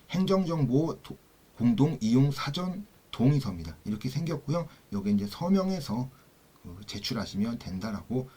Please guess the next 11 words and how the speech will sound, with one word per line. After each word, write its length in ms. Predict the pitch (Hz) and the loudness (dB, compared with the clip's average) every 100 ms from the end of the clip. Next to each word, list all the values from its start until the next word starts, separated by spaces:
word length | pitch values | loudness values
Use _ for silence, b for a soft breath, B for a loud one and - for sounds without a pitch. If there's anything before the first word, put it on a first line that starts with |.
| B | B
말씀을 440 | - - - 87 | -16 -14 -12 -12
드리겠습니다. 920 | - 92 95 80 85 80 80 92 131 - _ _ _ _ _ - _ _ _ _ _ _ b b b _ | -10 -10 -8 -10 -12 -12 -8 -2 -2 -4 _ _ _ _ _ -20 _ _ _ _ _ _ b b b _
자, 220 | 104 - | -8 -6
노인 340 | 98 131 180 170 - _ _ _ _ | 4 4 4 0 -10 _ _ _ _
학대 440 | - 135 - 156 151 | 0 0 0 -2 -2
관련 520 | - 101 123 139 139 | 0 4 6 6 4
범죄 560 | - 104 101 110 139 135 | 2 4 6 4 0 -2
경력 580 | - 101 113 170 185 - | -2 2 4 2 0 -6
조회 400 | 117 113 131 139 | -4 0 2 0
동의서가 520 | 110 127 135 110 95 | 2 2 2 0 -6
있습니다. 420 | 82 85 80 80 | -6 -12 -12 -14